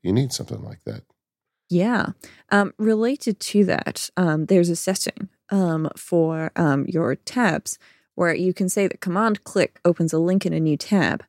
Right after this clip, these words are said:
Speaker 2: but then you can also command click on your bookmarks in the favorites section. But if you command click on a folder,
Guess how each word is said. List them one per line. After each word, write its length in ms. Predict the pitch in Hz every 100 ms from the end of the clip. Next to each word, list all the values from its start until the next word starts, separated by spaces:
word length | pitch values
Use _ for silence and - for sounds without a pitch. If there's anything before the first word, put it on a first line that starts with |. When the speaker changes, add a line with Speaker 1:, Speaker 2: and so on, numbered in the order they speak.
| _ _ _
Speaker 2:
but 180 | - -
then 400 | 226 262 196 196
you 160 | - 147
can 160 | 180
also 480 | - 214 247 - 160
command 420 | - 180 175 170
click 260 | - 196 -
on 160 | 180 165
your 120 | 151
bookmarks 600 | 151 214 - 147 139 -
in 180 | - 143
the 80 | 143
favorites 480 | - 285 - 156 -
section. 480 | 160 - 165 - - _ _ _
But 120 | 175
if 120 | 170
you 60 | 180
command 300 | - 208 220
click 200 | 226 214
on 120 | 185
a 80 | 156
folder, 680 | - - 285 226 147 147